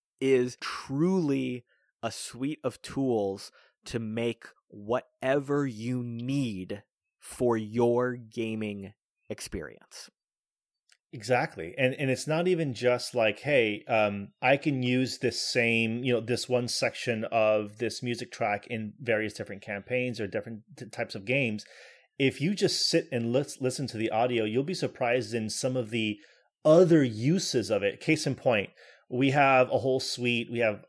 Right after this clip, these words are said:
Speaker 2: several albums, or we have at least one massive album of sounds of people in chainmail being hit, or just chainmail being hit. When I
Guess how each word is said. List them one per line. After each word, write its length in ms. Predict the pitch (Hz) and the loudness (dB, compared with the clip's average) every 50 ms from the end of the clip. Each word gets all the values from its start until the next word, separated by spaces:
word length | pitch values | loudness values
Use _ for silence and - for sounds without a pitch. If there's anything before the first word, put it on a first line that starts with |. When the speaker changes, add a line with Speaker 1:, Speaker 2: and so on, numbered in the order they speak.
| _ 90 - - | _ -18 -14 -12
Speaker 2:
several 460 | - - - 101 95 95 98 87 85 | -10 -6 -2 -2 -2 -2 -2 -2 0
albums, 420 | 85 82 87 87 127 131 90 87 | -2 -2 -4 -6 -8 -10 -8 -8
or 60 | 101 | -4
we 80 | 95 98 | -2 0
have 120 | 101 98 | 0 0
at 60 | 110 110 | 0 -2
least 220 | 110 107 - - | -2 -4 -2 -4
one 160 | 117 107 104 | -4 -4 -2
massive 400 | 101 104 101 104 104 - 113 95 | 0 -2 -2 -2 -4 -6 -4 -2
album 480 | 101 95 95 98 95 101 95 92 95 98 - - - - _ _ _ - 117 | 0 0 0 2 2 0 -2 -2 -4 -8 -14 -20 -20 -20 _ _ _ 4 6
of 220 | 117 117 113 110 | 6 6 6 4
sounds 440 | - - 131 123 123 127 127 - - - | 2 2 4 4 4 2 2 -2 -4 0
of 640 | - 123 120 117 117 113 110 110 110 110 107 - - | 2 4 6 6 6 6 6 6 4 2 0 -4 -2
people 240 | - 131 107 135 123 | -2 -2 0 0 -2
in 100 | 123 117 | -2 -2
chainmail 520 | - - 131 127 127 120 117 110 110 110 - _ - - | -4 -4 -4 -4 -2 -2 0 -2 -2 -2 -6 _ -14 -8
being 200 | 120 120 113 104 | -4 -2 -2 0
hit, 260 | 104 143 175 143 - - | 2 4 4 4 4 2
or 60 | 123 113 | -2 -4
just 220 | 95 117 - - | -4 -4 -6 -6
chainmail 480 | - - 127 127 127 120 117 110 110 101 | -6 -4 -4 -4 -2 -2 -2 -2 -2 -2
being 260 | 110 113 110 107 101 | -4 -6 -6 -4 -2
hit. 280 | 104 147 147 107 - - - - - - - | 2 4 4 4 2 -2 -12 -20 -18 -6 2
When 200 | 127 139 139 143 | 2 4 4 2
I 540 | 139 139 156 185 208 226 240 247 240 214 | 0 -4 -2 0 0 0 0 -2 -4 -6